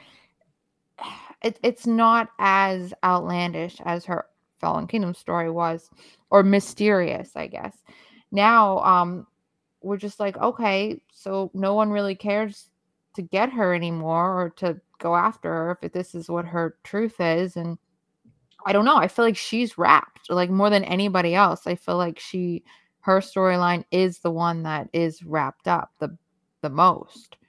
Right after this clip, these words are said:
So I don't know, 'cause she's not, um, there's not really a big mystery about her. We know everything now, kind of,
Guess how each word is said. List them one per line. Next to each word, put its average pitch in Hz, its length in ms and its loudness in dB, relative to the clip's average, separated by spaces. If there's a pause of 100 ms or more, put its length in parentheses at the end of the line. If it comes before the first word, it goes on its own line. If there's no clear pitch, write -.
(800)
So - 180 -8
I 185 180 2
don't 208 200 0
know, 202 380 0
'cause 190 240 -6
she's 196 220 -10
not, 208 480 0
um, 180 440 -2 (220)
there's 202 160 -2
not 226 200 0
really 214 160 0
a 190 40 -4
big 190 140 -2
mystery 190 460 -2
about 156 220 0
her. 165 80 0
We 180 140 -2
know 185 400 0
everything 180 680 -2
now, - 420 -8
kind - 260 -10
of, 60 200 -10